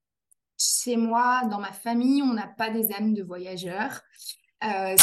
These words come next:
c'est pas forcément quelque chose qui est énormément encouragé, et encore moins en solo,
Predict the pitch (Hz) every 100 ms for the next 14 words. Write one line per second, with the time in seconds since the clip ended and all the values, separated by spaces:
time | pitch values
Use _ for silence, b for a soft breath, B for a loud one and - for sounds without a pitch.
0 | - 226 233 226 233 - 226 220 214 -
1 | 214 226 220 220 - 196 190 190 208 214
2 | 214 208 202 - 202 208 196 240 320 -
3 | 381 - _ 285 254 254 220 220 240 302
4 | - 226 220 - 226 220 381 -